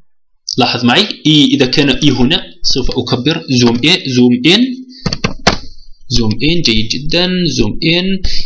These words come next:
إذا كان إي هنا، لاحظ إي هنا، لاحظ ك-، ك-، ما الذي أفعله بمؤشر الفأرة لما يكون إي هنا. إذن ما الذي س-، آه، سأقوم بإعطاء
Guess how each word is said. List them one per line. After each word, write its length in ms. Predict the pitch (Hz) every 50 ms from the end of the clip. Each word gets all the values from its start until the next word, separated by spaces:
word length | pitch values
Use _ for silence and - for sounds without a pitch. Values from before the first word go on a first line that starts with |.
| - -
إذا 160 | 175 170 196
كان 280 | 196 202 - 240 240 214
إي 280 | - - 226 247 247
هنا، 260 | 196 196 214 185 151
لاحظ 480 | 123 127 165 - - - 123 - - - - -
إي 440 | 156 185 214 240 254 269 254 - - 156 139
هنا، 360 | 170 170 143 117 - - - - - - - - - - - - - - - -
لاحظ 300 | 139 143 - 175 151 -
ك-، 140 | - - 147 - - 127 - 127 -
ك-، 60 | 165 156 151 147 147 147 143 139
ما 120 | 143 147
الذي 440 | 151 143 147 151 151 143 139 147 147
أفعله 500 | 147 127 135 - 147 151 143 139 156 180
بمؤشر 560 | 160 131 143 160 160 160 - 147 - - 151
الفأرة 440 | 135 135 - - - - 127 117 - - - - - - - - - - - - - - - -
لما 240 | 139 139 165 175
يكون 380 | 160 147 - - - 190 175 - 170
إي 40 | 165
هنا. 380 | 151 143 139 123 110 95 - - - - - - - - - - - - - -
إذن 420 | 170 180 226 262 247 247 - 170
ما 80 | 185 226
الذي 300 | 220 190 175 170 233 247 247 - - - -
س-، 200 | - - - - 269 277 302 302 302 - - - - - -
آه، 520 | 190 196 196 196 196 196 196 196 190 180 - - - - - - -
سأقوم 800 | 156 - - 226 233 - - 185 185 - 220 240 240 220 190 156
بإعطاء 840 | - 196 202 - 196 185 160 165 - 202 202 220 - - 196 190